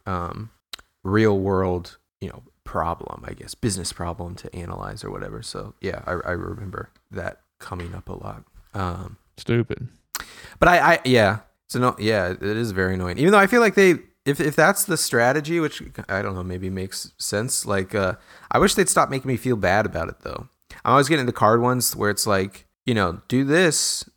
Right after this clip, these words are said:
Speaker 1: get this card that you already have, uh, and we're offering one point two times the amount of, you know, something slightly more in terms of points than what we gave you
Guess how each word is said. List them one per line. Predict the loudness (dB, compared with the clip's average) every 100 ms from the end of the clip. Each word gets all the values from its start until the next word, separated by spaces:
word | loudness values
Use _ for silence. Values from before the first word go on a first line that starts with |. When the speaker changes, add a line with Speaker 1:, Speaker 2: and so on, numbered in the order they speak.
| _
Speaker 1:
get | -6 -4
this | -4
card | 2 4 6 4
that | 0
you |
already | 0 0
have, | 2 2 2 -2 -14 _ _ 0
uh, | 4 4 2 -4 _ -6
and | -2 0
we're | 2
offering | 2 2 0 0 -2 -6 -12 _
one | -6 0 0 0 -4 -6 -8 -2 2
point | 4 2 -2 -8 _ -12
two | -2 0 0 -2
times | 0 0 0 0 -4 -4
the | -4
amount | -2 0 0 -2
of, | -2 -2 -6 -18 _ -8
you | -6
know, | -6 -10 -14 -10
something | -6 -4 -2 -2
slightly | 0 0 0 0
more | 0 2 4 4 2 -4 -8
in | -6
terms | -2 -2
of | -4
points | -2 0 0 -2 -6
than | -6 -6 -8 -16 _
what | -10 -8
we | -8
gave | -6 -6 -6 -10
you | -18